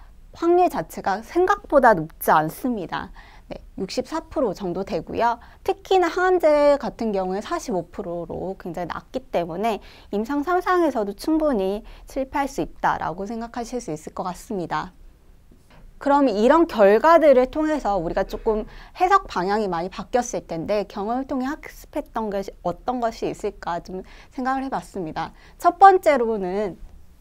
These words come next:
기술 수출을 바라보는 관점의 변화가 있을 수 있을 것 같습니다. 예전 이천십오 년, 십육 년 한미약품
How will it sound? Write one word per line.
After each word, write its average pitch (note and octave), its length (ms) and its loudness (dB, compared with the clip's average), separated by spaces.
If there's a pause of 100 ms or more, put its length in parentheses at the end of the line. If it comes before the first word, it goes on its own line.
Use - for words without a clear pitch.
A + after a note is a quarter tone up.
(400)
기술 A#3+ 300 -2
수출을 D4+ 400 2
바라보는 F#3+ 520 -4
관점의 A3+ 560 0
변화가 G3 440 -2
있을 E3 220 -4
수 F#3+ 140 -8
있을 E3 200 -8
것 G#3+ 120 -6
같습니다. E3 580 -6 (540)
예전 G#3+ 300 2
이천십오 F#4 680 2
년, F#4 160 4
십육 F4+ 340 2 (100)
년 C4 180 2
한미약품 D4+ 1080 0